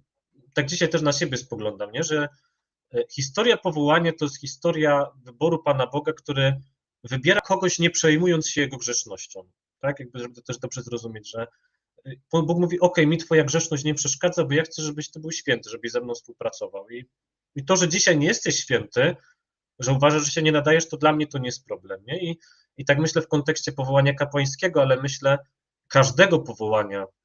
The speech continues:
którym Pan Bóg obdarza, nie? Że nawet jak ktoś ma poczucie, "To nie jest dla mnie, ja jestem za słaby, ja jestem za grzeszny, ja może jestem dzisiaj niewierzący"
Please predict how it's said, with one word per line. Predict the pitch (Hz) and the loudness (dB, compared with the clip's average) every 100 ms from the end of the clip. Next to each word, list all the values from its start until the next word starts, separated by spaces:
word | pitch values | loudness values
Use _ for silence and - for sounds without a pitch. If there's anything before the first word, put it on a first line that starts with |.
| _ | _
którym | - 110 | -14 -10
Pan | 104 110 | -4 -4
Bóg | 107 101 | -4 -12
obdarza, | 95 - 101 95 | -10 -4 -4 -4
nie? | 98 113 160 | -6 -4 -2
Że | 147 143 143 139 135 _ _ _ _ _ _ _ _ - - _ _ _ _ 131 | 0 2 2 2 -6 _ _ _ _ _ _ _ _ -14 -14 _ _ _ _ 2
nawet | 151 156 | 2 4
jak | 147 | 2
ktoś | - 156 | 2 0
ma | 147 | -2
poczucie, | - - 156 | -4 -4 -4
"To | 151 | 0
nie | |
jest | 151 117 | -2 2
dla | 117 120 | 4 4
mnie, | 120 117 113 | 2 2 2
ja | 110 | 0
jestem | 110 110 117 110 117 - | -2 -4 -10 -12 -16 -8
za | 131 | -6
słaby, | - 113 107 110 | -2 -2 -2 -2
ja | 113 | -2
jestem | 120 - 123 | -2 -6 -4
za | 123 | -4
grzeszny, | 120 110 - 113 | -4 -6 -6 -6
ja | 110 | -4
może | 117 117 | -4 -4
jestem | - 117 | -10 -12
dzisiaj | 120 135 | -8 -6
niewierzący" | 123 120 117 110 - - 120 | -6 -6 -6 -6 -10 0 0